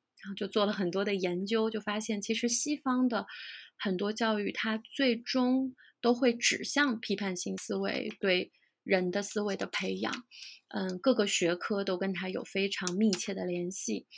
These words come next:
但是呢，即使在中国，我接触的最先锋改革的这样的一批人，可能中间会提到批判性思维的还是非常少数的。呃，尤其是在，呃，大学之前，就是义务教育和高中这个阶段哈。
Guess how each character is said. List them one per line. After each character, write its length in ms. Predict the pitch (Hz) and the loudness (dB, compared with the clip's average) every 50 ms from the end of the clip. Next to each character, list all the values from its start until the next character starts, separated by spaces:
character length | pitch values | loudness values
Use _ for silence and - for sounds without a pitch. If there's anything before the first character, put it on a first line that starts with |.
| - - - - - - _ | -14 -14 -14 -14 -16 -10 _
但 180 | - 254 254 247 | 2 4 4 4
是 260 | 240 - 254 247 233 | 4 4 4 4 4
呢， 220 | 220 208 202 196 | 4 4 4 2
即 220 | 196 202 - 214 233 | 0 0 0 2 2
使 280 | 233 - - 196 180 | 2 2 0 0 -4
在 280 | 180 - - 202 196 190 | -2 -2 0 0 0 0
中 300 | 196 - 214 208 214 220 | 0 0 0 2 2 2
国， 140 | 220 185 185 196 | 2 2 0 0
我 60 | 185 | -2
接 220 | 180 - 202 196 202 | -2 0 0 0 0
触 220 | - - 214 196 | -2 -2 -4 -2
的 220 | 180 - - - - - - - | -2 -2 -4 -4 -6 -8 -4 0
最 420 | 254 254 240 214 196 196 202 - - - - - - _ - - | 2 4 4 4 4 2 0 -4 -12 -20 -20 -20 -20 _ -18 -8
先 340 | - - - 233 214 208 220 | -4 2 6 6 6 6 6
锋 240 | 220 226 202 208 220 | 4 2 2 2 2
改 240 | 220 202 - - 196 | 2 2 0 0 -2
革 220 | - 185 180 180 | -2 -2 -2 0
的 120 | 180 190 185 | 0 -2 -2
这 120 | 190 214 | -2 -2
样 120 | 202 196 | -2 -2
的 60 | 196 196 | -2 -4
一 80 | 196 190 | -4 -6
批 220 | - - - 214 | -6 -6 -4 -2
人， 380 | 214 208 196 185 185 185 190 202 | -2 -2 -2 -2 -2 -4 -4 -6
可 140 | - - 202 | -6 -4 -4
能 160 | 190 190 202 | -2 -2 -2
中 240 | 202 240 240 240 247 | 2 4 6 6 6
间 440 | 240 247 240 233 233 240 247 254 - - - _ _ _ - | 6 4 4 4 4 2 2 0 -2 -6 -20 _ _ _ -2
会 100 | 240 214 | -2 -2
提 200 | 214 - - 214 | 0 -2 -2 2
到 140 | 277 302 311 | 2 2 2
批 160 | 311 - 240 | 2 0 -2
判 180 | 240 226 214 202 | -2 -2 -2 -2
性 180 | 196 208 196 | -2 -4 -4
思 160 | 196 - - 202 | -4 -6 -4 -4
维 120 | 190 185 | -4 -4
的 60 | 208 | -4
还 160 | 190 - 196 185 | -4 -4 -4 -4
是 140 | - 226 | -2 -4
非 220 | 220 - 294 302 311 | -2 0 0 0 0
常 260 | - - 285 254 202 | 0 -2 -4 -4 -4
少 200 | - - - - 214 | -4 -6 -6 -8 -8
数 280 | - - - - - - | -6 -6 -4 -6 -6 -8
的。 120 | - - 262 - _ - - - - - - - - | -10 -12 -14 -16 _ -20 -18 -18 -16 -18 -18 -14 -8
呃， 200 | - 208 190 196 | -6 -4 -2 0
尤 140 | 190 185 190 | 2 0 2
其 160 | 190 - 214 | 2 0 0
是 160 | - - 196 | 0 -2 -2
在， 480 | - - 196 185 185 180 180 180 208 - _ _ _ _ _ _ _ | -2 0 0 2 2 2 2 0 -4 -8 _ _ _ _ _ _ _
呃， 200 | - 208 - - | -6 -4 -4 -2
大 220 | 190 - - 98 185 | 0 0 0 0 0
学 200 | - - 180 175 | 0 -2 -2 -2
之 160 | - - 208 | -2 -2 2
前， 460 | 202 - - - - - - - - - | 4 4 6 6 4 0 -4 -6 -8 -6
就 80 | - 185 | -4 -2
是 140 | - 196 | -2 0
义 140 | - 240 226 | 2 2 2
务 140 | 220 190 196 | 2 2 0
教 140 | - 196 185 | -2 -4 -4
育 40 | 180 | -4
和 140 | - 190 | -4 -4
高 180 | 185 - 196 196 | -2 0 0 0
中 160 | 196 214 208 | 0 -2 -4
这 80 | 208 202 | -4 -4
个 100 | 190 180 | -6 -6
阶 200 | - - 196 190 | -4 -4 -4 -2
段 180 | 214 208 202 | -2 -2 -2
哈。 320 | - 202 - - 247 233 | -2 -4 -6 -8 -8 -8